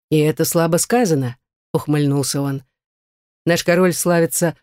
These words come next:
бульдожьей хваткой и ненавидит, когда что-то уводят у него из-под носа».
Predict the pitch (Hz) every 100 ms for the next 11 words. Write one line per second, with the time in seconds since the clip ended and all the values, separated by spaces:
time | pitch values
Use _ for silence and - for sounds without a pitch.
0 | - 147 180 160 214 196 202 - 220 233
1 | - 143 143 156 165 170 208 151 - 147
2 | 143 151 147 - 156 151 143 135 151 156
3 | 147 143 143 147 - - 165 - 143 147
4 | 143 - 127